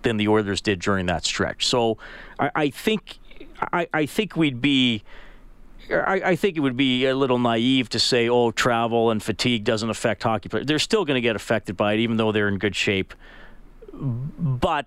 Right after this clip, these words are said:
the really good teams, and the Oilers aren't there, overcome a lot of that and, and still get the points. But hopefully now, games a little more spaced out, more practice time. Now they gotta make hay. I mean, now they can't use that as, as something to fall back on. Absolutely.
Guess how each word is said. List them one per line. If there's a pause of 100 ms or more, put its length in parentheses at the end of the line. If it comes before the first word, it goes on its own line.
the
really
good
teams,
and
the
Oilers
aren't
there, (480)
overcome
a
lot
of
that (140)
and,
and
still
get
the
points. (100)
But
hopefully
now,
games
a
little
more
spaced
out,
more
practice
time.
Now
they
gotta
make
hay. (260)
I
mean,
now
they
can't
use
that
as,
as
something
to
fall
back
on.
Absolutely.